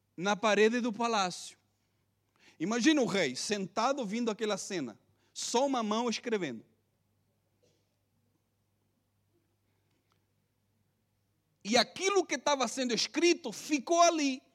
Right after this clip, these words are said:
Então o rei disse: "Manda chamar os magos, manda chamar os sábios, manda chamar toda a gente, porque eu preciso saber o que significa isto." Daniel, capítulo cinco, verso vinte e quatro.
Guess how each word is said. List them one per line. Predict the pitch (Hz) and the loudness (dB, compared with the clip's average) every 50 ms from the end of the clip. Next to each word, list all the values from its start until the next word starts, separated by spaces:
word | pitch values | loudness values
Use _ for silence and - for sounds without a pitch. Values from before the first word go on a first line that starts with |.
| _ _ _ _ _ _ _ _ _ _ _ _ _ _ _ _ _ _ _ - - - | _ _ _ _ _ _ _ _ _ _ _ _ _ _ _ _ _ _ _ -20 -10 -6
Então | 233 233 214 311 349 | -2 2 4 6 6
o | 349 | 6
rei | 285 339 330 | 6 4 2
disse: | 320 311 294 - - 269 - | 4 2 0 0 -2 -8 -6
"Manda | 247 240 294 320 320 294 | -2 0 2 4 4 4
chamar | 262 - - 254 247 262 269 262 | 4 4 0 0 2 2 2 2
os | 226 - | 0 -2
magos, | 208 208 214 226 247 262 294 311 349 330 262 - - - _ _ _ _ _ _ _ _ _ - | -2 2 2 4 4 2 0 0 -4 -6 -6 -8 -12 -16 _ _ _ _ _ _ _ _ _ -6
manda | 175 226 285 311 311 311 302 | -2 -2 0 0 2 2 2
chamar | - - 277 269 262 269 269 | 2 2 0 0 2 2 2
os | 262 220 | 0 -2
sábios, | - - - 240 254 269 294 302 302 302 311 320 277 - - _ _ _ _ - | -4 -4 -2 2 4 6 6 4 4 0 -6 -6 -8 -12 -16 _ _ _ _ -2
manda | - 226 311 339 330 302 | 2 2 4 4 4 2
chamar | - - 294 294 294 302 | 2 2 2 4 4 2
toda | 294 - 302 302 302 | 4 6 6 6 6
a | 294 254 | 6 4
gente, | 208 208 277 311 311 320 294 - 320 | 4 4 6 6 4 4 2 -2 -2
porque | 254 220 311 294 - | 2 2 2 2 2
eu | 302 262 | 0 0
preciso | 294 294 277 214 311 320 | 0 -2 -2 -2 -2 0
saber | 233 302 294 294 311 | 0 0 2 2 2
o | 311 269 | 0 0
que | - - 381 403 | 2 4 4 4
significa | 339 - 359 370 359 339 240 - 349 330 349 330 311 | 4 4 0 2 2 2 2 2 0 4 6 6 6
isto." | 294 269 233 - - - - - - _ _ _ _ _ _ - _ _ _ _ _ _ _ _ _ _ _ _ _ _ _ _ _ _ _ _ _ _ _ _ _ | 6 4 2 0 -2 -2 -4 -10 -18 _ _ _ _ _ _ -20 _ _ _ _ _ _ _ _ _ _ _ _ _ _ _ _ _ _ _ _ _ _ _ _ _
Daniel, | - 156 175 180 208 226 220 - | -4 -4 0 2 2 2 2 0
capítulo | - 165 165 180 190 180 180 170 | -2 -6 -6 -6 -8 -8 -8 -8
cinco, | 156 - 190 190 180 185 | -8 -8 -8 -8 -8 -6
verso | 175 190 175 - | -6 -8 -8 -8
vinte | 180 175 175 - | -10 -10 -10 -10
e | - | -10
quatro. | - - 147 135 - - - | -6 -6 -6 -6 -6 -10 -20